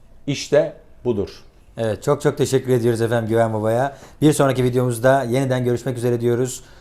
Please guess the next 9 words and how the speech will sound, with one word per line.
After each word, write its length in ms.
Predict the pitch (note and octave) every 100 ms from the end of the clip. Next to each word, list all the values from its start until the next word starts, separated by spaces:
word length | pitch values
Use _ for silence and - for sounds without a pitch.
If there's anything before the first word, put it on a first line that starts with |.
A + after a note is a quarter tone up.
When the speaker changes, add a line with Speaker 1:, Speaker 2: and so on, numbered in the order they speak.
| - G#2
Speaker 2:
Ee, 520 | G#2 G#2 G#2 G#2 G2+ - - - - - -
YouTube 260 | C3 F#3+
kanalımıza 600 | - C#3 A#2 A2 G2 A2
abone 280 | G#2 A2 B2
olmayı 560 | B2+ G#2+ G2+ G#2 C3 G#2+
ve 200 | A2+ G#2+
videolarımızı 540 | A2+ A2+ G#2 G2 G2
beğenmeyi 320 | G#2 G2+ G2
unutmayın. 480 | G2 G2+ A2+ C3 -